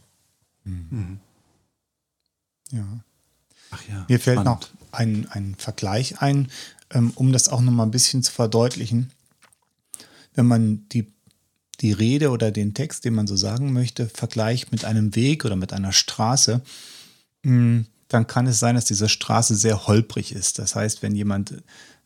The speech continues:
Speaker 1: ähm, Sätze nicht zu Ende bringen kann, holpert, stolpert und Äs und Os einbaut, sowas in der Richtung wie Schlaglöcher auf der Straße. Es ist mühsam zuzuhören.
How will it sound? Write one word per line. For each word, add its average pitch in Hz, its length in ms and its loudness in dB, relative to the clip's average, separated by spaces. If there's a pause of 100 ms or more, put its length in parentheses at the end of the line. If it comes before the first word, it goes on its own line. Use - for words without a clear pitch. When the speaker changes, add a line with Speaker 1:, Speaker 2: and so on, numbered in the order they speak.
Speaker 1:
ähm, 95 480 -2
Sätze 110 360 0
nicht 110 160 0
zu - 100 -2
Ende 113 240 2
bringen 113 340 0
kann, 104 500 0
holpert, 107 520 0
stolpert 110 960 -2
und 98 480 0
Äs 110 320 2
und 101 240 -2
Os 139 240 2
einbaut, 110 640 2
sowas 117 320 -2
in - 60 2
der 104 100 4
Richtung 113 360 2
wie 117 80 0
Schlaglöcher - 560 0
auf - 100 -10
der 85 140 -4
Straße. - 480 -2
Es - 100 2
ist - 160 2
mühsam 123 500 2
zuzuhören. 110 680 0